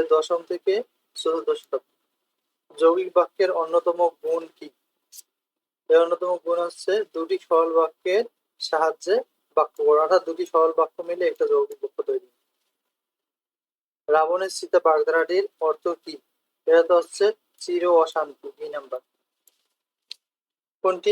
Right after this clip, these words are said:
ইব্রাহিম খাঁর গ্রন্থ নয়? ইব্রাহিম খাঁর গ্রন্থ নয় এখানে কুচবরণের কন্যা। কোন প্রবচনটি হতভাগ্য অর্থে ব্যবহৃত হয়েছে? কোন প্রবচনটি হতভাগ্য অর্থে ব্যবহৃত হয়েছে? চাঁদ কপালে।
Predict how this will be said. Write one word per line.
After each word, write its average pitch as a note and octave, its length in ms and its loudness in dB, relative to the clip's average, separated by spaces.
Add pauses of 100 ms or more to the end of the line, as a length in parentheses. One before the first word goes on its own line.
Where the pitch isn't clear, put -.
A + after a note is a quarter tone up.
ইব্রাহিম F3+ 400 -2 (100)
খাঁর F#3 180 2 (100)
গ্রন্থ E3 260 -4 (200)
নয়? D3 200 2 (560)
ইব্রাহিম F3 360 2
খাঁর F#3 220 4
গ্রন্থ E3 240 0 (160)
নয় F3 180 4
এখানে F3+ 200 -2 (140)
কুচবরণের E3+ 720 0 (640)
কন্যা। D3 320 0 (1500)
কোন F#3+ 140 4 (120)
প্রবচনটি F3+ 640 2
হতভাগ্য E3+ 460 2 (140)
অর্থে E3 260 -2
ব্যবহৃত D3+ 440 2
হয়েছে? C#3 280 -4 (1120)
কোন F3+ 120 4 (140)
প্রবচনটি F3+ 560 2
হতভাগ্য D#3+ 420 0 (100)
অর্থে D#3+ 200 -2
ব্যবহৃত D3 340 4
হয়েছে? C#3+ 200 -2 (180)
চাঁদ D3+ 220 0 (100)
কপালে। B2+ 320 -6